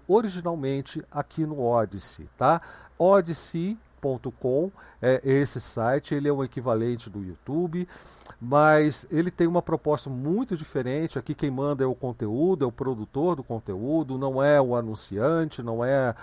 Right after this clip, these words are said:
a, o que dá na telha de, do, do YouTube considerar certo ou errado, né?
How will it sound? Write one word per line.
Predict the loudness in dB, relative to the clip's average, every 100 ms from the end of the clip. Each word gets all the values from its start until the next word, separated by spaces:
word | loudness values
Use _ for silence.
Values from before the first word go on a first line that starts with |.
| -14 -4
a, | -4 -2
o | -6
que | -6
dá | 0 0 2
na | -4
telha | -4 -2 0 0 0 -2 -4 -20 -16
de, | -8 -8
do, | -6 -4 -4 -2
do | -2 -2
YouTube | -2 -4 -8
considerar | -6 -6 -6 -2 0 2
certo | 0 -2 -2 -4 -6
ou | -6
errado, | -4 0 2 2 2 -4 -6 -20 -20 _
né? | -4 -2 -2